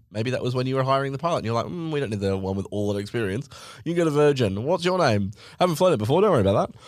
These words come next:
Did you have a Tonka truck as a child? That'll do." Um,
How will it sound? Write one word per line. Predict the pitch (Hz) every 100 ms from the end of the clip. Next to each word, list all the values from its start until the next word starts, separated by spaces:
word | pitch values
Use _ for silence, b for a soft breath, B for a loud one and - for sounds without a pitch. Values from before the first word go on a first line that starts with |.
| B B B B B -
Did |
you | 185
have | 175
a |
Tonka | 196 185
truck | 185 185
as |
a | 165
child? | 180 185 196
That'll | 127
do." | 131 202 - -
Um, | 170 180 180 180 175 180 180